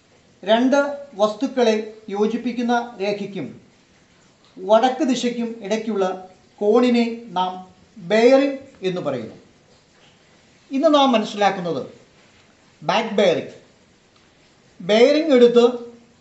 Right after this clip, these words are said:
മുന്നോട്ട് പോകുമ്പോൾ, നാം hike യാത്ര നടത്തുമ്പോൾ, വഴിയിലൂടെ യാത്ര പോകുമ്പോൾ, ഒരു വസ്തുവിൻ്റെ സ്ഥാനം നിർണ്ണയിക്കുമ്പോൾ,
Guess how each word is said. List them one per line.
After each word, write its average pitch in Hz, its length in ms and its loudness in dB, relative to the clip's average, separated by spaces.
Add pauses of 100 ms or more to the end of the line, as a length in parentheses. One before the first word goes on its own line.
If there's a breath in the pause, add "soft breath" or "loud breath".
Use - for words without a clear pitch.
(100)
മുന്നോട്ട് 240 560 2
പോകുമ്പോൾ, 170 500 -2 (880)
നാം 208 180 0 (340)
hike 214 380 0
യാത്ര 196 220 4 (140)
നടത്തുമ്പോൾ, 175 460 -6 (1300)
വഴിയിലൂടെ 202 580 2 (360)
യാത്ര 180 240 -2 (140)
പോകുമ്പോൾ, 190 460 -2 (880)
ഒരു 247 100 0 (100)
വസ്തുവിൻ്റെ 214 520 0 (260)
സ്ഥാനം 208 540 0
നിർണ്ണയിക്കുമ്പോൾ, 185 640 -4